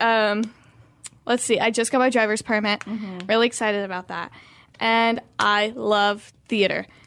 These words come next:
Speaker 1: You know, it's something I really enjoy. It's, like, my extracurricular. I'm not athletic, so I'm not into, like, sports and stuff, but theater is my thing.
Speaker 2: Okay, great. Gr-, brief introduction. She did a little bit more on the last show. Okay,
Speaker 1: Mm-hmm.
Speaker 2: so w-, normally we talked about your day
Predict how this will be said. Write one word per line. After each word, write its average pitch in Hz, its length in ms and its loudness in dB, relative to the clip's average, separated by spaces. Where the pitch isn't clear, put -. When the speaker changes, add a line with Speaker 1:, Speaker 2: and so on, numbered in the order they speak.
Speaker 1:
You 226 180 0
know, 208 160 2
it's 214 140 0
something 226 240 0
I 214 60 2
really 220 300 2
enjoy. 214 420 4
It's, 208 140 -2
like, 233 140 0
my 220 200 4
extracurricular. 202 880 -4
I'm 220 140 -2
not 247 160 2
athletic, 208 500 0
so 220 140 -2
I'm 220 140 4
not 254 180 4
into, 233 220 2
like, 202 160 2
sports - 380 0
and 269 120 0
stuff, 277 300 0
but - 200 -4
theater 233 260 2
is 208 160 0
my 202 100 -8
thing. - 300 -10
Speaker 2:
Okay, 190 380 -2
great. 190 420 -2
Gr-, 214 200 2
brief 254 260 0
introduction. 214 560 0
She 226 160 -6
did 208 120 2
a 202 60 2
little 202 200 0
bit 190 180 2
more 202 180 2
on 190 60 0
the 180 100 -2
last 175 240 0
show. 151 280 -2
Okay, 226 300 0
Speaker 1:
Mm-hmm. 226 240 -6
Speaker 2:
so 262 400 2
w-, - 120 -14
normally 262 640 4
we 226 140 -2
talked 233 240 -2
about 226 220 0
your 233 100 0
day 175 460 0